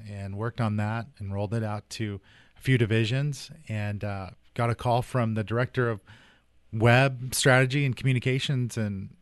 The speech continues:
he offered me a job to oversee the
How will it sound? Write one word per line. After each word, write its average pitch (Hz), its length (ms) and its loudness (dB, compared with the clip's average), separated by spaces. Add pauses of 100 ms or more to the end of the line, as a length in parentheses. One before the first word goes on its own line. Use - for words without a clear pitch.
he 110 100 2
offered 120 280 4
me 120 140 4
a 117 60 4
job 113 440 0
to 104 360 2 (240)
oversee 123 400 2
the 107 180 -4